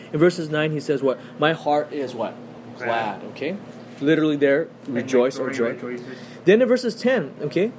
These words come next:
Speaker 1: "In your presence is fullness of" what? Joy, or verses eleven, "Fullness of joy. In your right hand there are" what? Pleasures how long?
Speaker 2: Forever.
Speaker 1: Forever, okay? So this is such confidence in God that he could actually have what? Joy. Not just a minimalist,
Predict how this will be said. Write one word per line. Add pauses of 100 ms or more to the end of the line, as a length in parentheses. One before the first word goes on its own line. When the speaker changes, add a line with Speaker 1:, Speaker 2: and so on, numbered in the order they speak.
(200)
Speaker 1:
"In
your
presence
is
fullness
of"
what? (1160)
Joy,
or
verses
eleven, (260)
"Fullness
of
joy. (480)
In
your
right
hand
there
are"
what?
Pleasures
how
long? (500)
Speaker 2:
Forever.
Speaker 1:
Forever, (100)
okay? (200)
So
this
is
such
confidence
in
God
that
he
could
actually
have
what? (420)
Joy.
Not
just
a
minimalist,